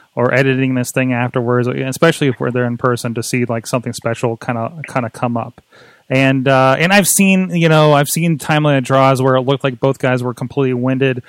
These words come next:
and, and it just, like, maybe we shouldn't have done a draw at this point, you know, uh, with, with, with people's skill levels. But this was just, other than, you know, worrying about our technical side, it was just,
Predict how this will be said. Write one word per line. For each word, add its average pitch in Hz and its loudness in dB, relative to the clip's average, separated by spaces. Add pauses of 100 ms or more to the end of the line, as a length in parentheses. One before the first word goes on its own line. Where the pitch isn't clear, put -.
(240)
and, 127 0
and 131 0
it 123 -2
just, 131 -2
like, 127 -2
maybe 127 0
we 123 -2
shouldn't 123 -4
have 120 -4
done 123 0
a 117 -2
draw 120 2
at 117 -4
this 123 -4
point, 120 -6
you 127 -2
know, 127 0 (360)
uh, 127 4
with, 135 2
with, 135 0
with 139 -4
people's 131 -4
skill 131 0
levels. 120 0
But 123 -8
this 160 2
was 147 -4
just, 139 2 (1160)
other 175 6
than, 156 2
you 156 0
know, 123 0
worrying 131 2
about 123 2
our 113 0
technical 135 -4
side, 120 0
it 143 4
was 139 2
just, 135 0